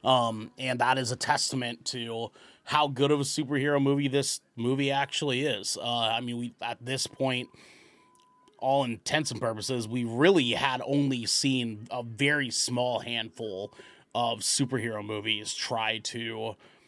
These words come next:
do what the M C U was getting ready to do, right? <laughs> As far, as far as giving us, you know, superhero content as that is,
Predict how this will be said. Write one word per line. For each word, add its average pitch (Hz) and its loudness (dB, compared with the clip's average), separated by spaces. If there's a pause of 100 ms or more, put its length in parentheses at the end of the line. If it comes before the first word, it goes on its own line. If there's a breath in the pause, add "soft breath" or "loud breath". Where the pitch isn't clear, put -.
(580 soft breath)
do 156 10
what 127 4
the 127 2
M 123 0
C - 0
U 117 -2
was 107 -6
getting 110 -4
ready 107 -4
to 110 -10
do, 95 -6
right? 117 0
<laughs> - -12
As 139 0
far, 170 6
as 143 4
far 131 4
as 123 -2
giving 117 -4
us, 117 -4 (320 loud breath)
you 123 0
know, 120 2
superhero 135 2
content 110 -2
as 110 -4
that 104 -2
is, - -8